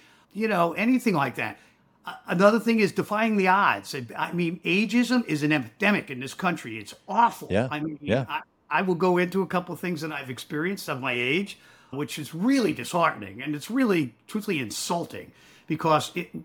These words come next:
Speaker 1: when you discard age and history, then you're deemed, you're doomed to make the
Speaker 2: Yeah.
Speaker 1: same mistakes twice, when,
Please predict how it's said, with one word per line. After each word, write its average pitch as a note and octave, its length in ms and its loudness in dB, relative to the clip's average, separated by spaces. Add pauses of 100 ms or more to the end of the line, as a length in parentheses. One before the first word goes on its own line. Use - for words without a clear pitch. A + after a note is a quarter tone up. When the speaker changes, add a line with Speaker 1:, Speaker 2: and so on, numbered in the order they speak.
Speaker 1:
when E3 180 0
you E3 80 -2
discard A#3 480 0
age G#3+ 460 2 (460)
and B2+ 100 -4
history, A#3 640 0 (300)
then D#3 120 0
you're D3+ 220 2
deemed, D#3 580 0 (140)
you're D3+ 160 2
doomed A3 440 8 (460)
to D#3 80 -6
make D#3 200 -2
the C3 60 -8
Speaker 2:
Yeah. C3 80 -6
Speaker 1:
same F#3+ 560 -2
mistakes D3 540 -4
twice, A2+ 560 -6
when, D3+ 240 0